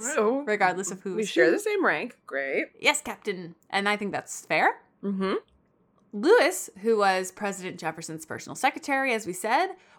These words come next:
Speaker 2: was an officer in the United States Army and spoke several Native American languages.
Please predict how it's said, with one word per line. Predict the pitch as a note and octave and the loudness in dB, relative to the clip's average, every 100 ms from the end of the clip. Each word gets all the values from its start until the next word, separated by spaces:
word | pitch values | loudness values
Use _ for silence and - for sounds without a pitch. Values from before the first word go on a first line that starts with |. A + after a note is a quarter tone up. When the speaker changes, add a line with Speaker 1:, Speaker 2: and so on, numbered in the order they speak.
| - | -4
Speaker 2:
was | G#3 G3+ | -2 -2
an | G3+ | -2
officer | - B4 B4 - F#4 | 4 4 4 -6 -2
in | E4 | -2
the | C#4+ | -2
United | B3+ G#3 F#3+ F3+ | -2 -2 -4 -6
States | - F3+ E3+ - | -6 -6 -6 -4
Army | D#4+ F4+ E4 - | -2 -2 -4 -2
and | E4+ F#4 | -4 -4
spoke | - - G4+ G#4 | -8 2 2 4
several | - - - A#4 A4+ A4 G#4+ G#4 G4 | -4 -6 4 6 6 -2 2 2 2
Native | E4+ D#4+ D4+ C4+ | 0 -2 -2 -2
American | B3 A#3 G#3+ G3+ G3+ F#3 | -2 0 0 0 -4 -4
languages. | E3+ D#3+ D3 E3 E3 D3 C#3 - - - | -4 -6 -4 -6 -6 -8 -8 -10 -12 -16